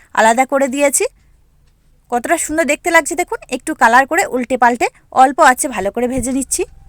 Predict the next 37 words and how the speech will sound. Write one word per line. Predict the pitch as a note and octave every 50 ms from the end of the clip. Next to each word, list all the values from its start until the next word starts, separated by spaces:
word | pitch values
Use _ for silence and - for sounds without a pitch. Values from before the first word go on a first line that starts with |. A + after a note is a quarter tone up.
| - - D4
এই | D#4 D#4+ D#4
আলুর | D#4 D#4+ F4 E4+ -
পপকর্নগুলো | D#4+ D#4+ - - E4 E4 E4+ E4+ E4+ F4 F4
কিন্তু | F4 E4+ F#4+ F#4
আমার | G4+ G4+ - A3+
ভাজা | A3+ G#3+ - B3+ B3+ B3
হয়ে | A#3 G#3+ G#3+ F#3+
গেছে। | F#3 F#3 - F3+ - _ _ _ _ -
দেখুন | A#3 B3 - F4+ F#4+ F4
বন্ধুরা | D#4+ C#4+ C#4 D#4 G4 - -
কতটা | A#3+ A3 - D#4 D#4 F4+ D#4+ -
সুন্দর | - C4+ C#4 D4+ C#4+ -
তৈরি | D4+ D4+ C#4+ D4+ D#4
হয়ে | D4+ D4 D4 D4
গেছে, | D4 D4 F#4+ - _ - _ _ _ - A3+
একদম | A#3 A3+ A3+ D4+ C4+ B3 G#3
দেখতে | A3 A#3+ - - - E4+ D#4+
যেমন | F4+ F4+ F4+ F4+ F4 -
সুন্দর, | - F#4 F4 E4 D#4+ - _
খেতেও | - - B3 A#3+ - D#4+ D#4 -
কিন্তু | D#4 E4 G4+ G4 _
খুবই | - E4 D#4 A#3+ C#4+ C4+ A#3+
মচমচে। | A#3 A3 - - G#3 F#3+ - - - _ _ _ _ _ - -
আপনারা | - - - B3 C#4+ D#4 D#4
যদি | F4 C#4+ E4+ - - A3
এটা | G#3+ - C4 C4+
একবার | B3+ D#4 D#4+ C4 B3+
বাচ্চাদের | A3+ A3 - - - D4+ D4 F4 F4 D#4
বানিয়ে | F4 F4+ F4 F4 D#4+ C4+
দেন, | C#4 C4 - - _ _ _ _ - G3
বাচ্চারা | G#3+ G3+ G#3+ - - E4 F4 -
কিন্তু | F4+ D#4+ E4 B3+ A3 A#3+
বাজার | G#3+ G#3+ - D4+ D#4+ -
থেকে | F4+ F4+ - D4+ C#4+ - _ _ _ _ -
কেনা | - C4 C4+ D4+ D#4+ - - B3+
অন্য | C4 C4 D4 D#4 C4
জিনিস | D#4 E4 F4 F4